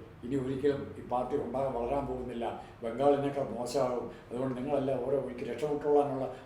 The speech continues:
ആഹ്വാനം കൊടുത്തുകൊണ്ട് പിണറായി വിജയൻ ലിക്വിഡേറ്റ് ചെയ്യുകയാണ് ഈ പാർട്ടിയെ, പരസ്യമായിട്ട് ലിക്വിഡേറ്റ് ചെയ്യുകയാണ്. അതിൻ്റെ തെളിവാണ് അവിടെ പോയി ഒപ്പ്, ശിവൻകുട്ടിയെ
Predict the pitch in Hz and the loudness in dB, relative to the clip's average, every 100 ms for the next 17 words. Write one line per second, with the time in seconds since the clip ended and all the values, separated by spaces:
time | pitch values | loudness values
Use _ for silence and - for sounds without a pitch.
0 | - 127 131 147 143 127 131 127 123 123 | -4 -2 6 6 6 2 -4 -6 -8 -8
1 | 120 135 143 131 127 131 - - - 143 | -4 2 2 2 -4 -6 -10 -16 -8 -4
2 | 151 - 208 190 190 175 143 135 127 110 | -2 2 10 12 12 8 6 4 0 -4
3 | - - - - - - - - - 139 | -8 -14 -20 -20 -20 -20 -20 -20 -2 2
4 | - 175 180 160 156 143 147 147 143 120 | 2 2 4 4 4 0 6 8 8 6
5 | 107 - - - - - 131 170 180 - | -2 -6 -14 -20 -20 -6 -2 2 4 4
6 | 143 160 151 - - 127 151 147 131 - | 2 4 6 6 2 2 2 4 2 2
7 | - - - 135 156 151 151 151 151 - | -8 -10 -8 -2 0 0 2 2 0 -6